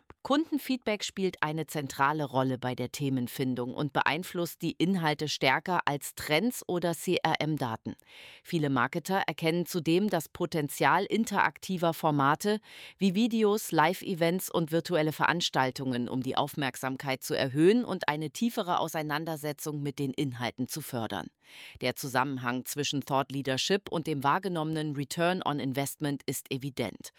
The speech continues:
Unternehmen, die eine hohe Rendite aus ihren Marketingaktivitäten erzielen, setzen Thought Leadership über alle Phasen des Funnels hinweg ein.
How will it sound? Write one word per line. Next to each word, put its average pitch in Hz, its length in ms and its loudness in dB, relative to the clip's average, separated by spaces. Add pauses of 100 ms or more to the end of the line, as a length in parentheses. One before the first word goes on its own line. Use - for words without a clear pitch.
(320)
Unternehmen, 131 600 0
die 143 140 0
eine 135 260 -2
hohe 202 280 2
Rendite 185 580 0
aus 160 180 -2
ihren 156 300 -2
Marketingaktivitäten 143 1200 -4
erzielen, 143 600 -2 (340)
setzen 190 420 0
Thought 233 300 2
Leadership 190 600 0
über 196 280 -2
alle 202 240 2
Phasen 165 420 0
des 143 200 -4
Funnels 131 420 -2
hinweg 135 400 -4
ein. 117 260 -4